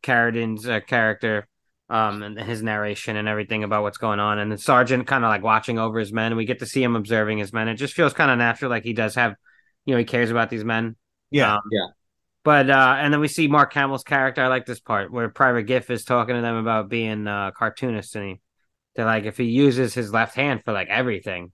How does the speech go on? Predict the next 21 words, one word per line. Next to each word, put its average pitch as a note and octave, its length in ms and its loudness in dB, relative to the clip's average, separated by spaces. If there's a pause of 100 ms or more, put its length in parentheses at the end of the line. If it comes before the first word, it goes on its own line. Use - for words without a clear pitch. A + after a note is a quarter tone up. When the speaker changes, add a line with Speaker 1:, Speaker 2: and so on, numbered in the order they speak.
Speaker 1:
they're G#2 100 -4
like, G2+ 180 -4
"Do B2+ 60 -4
you D3+ 180 -2
use E3 100 -4
it E3+ 120 -4
for E3 100 2
everything?" G3 380 -2
And F3 80 0
he's C#3+ 160 0
like, A#2+ 280 -2
uh, B2 260 4 (680)
"Yes, D3+ 400 2
except C3 380 -4
for B2 80 0
shooting E3+ 400 0
and B2+ 220 2
playing F3 300 2
with D3+ 100 -2
my B2 120 -4
pecker." B2 420 -2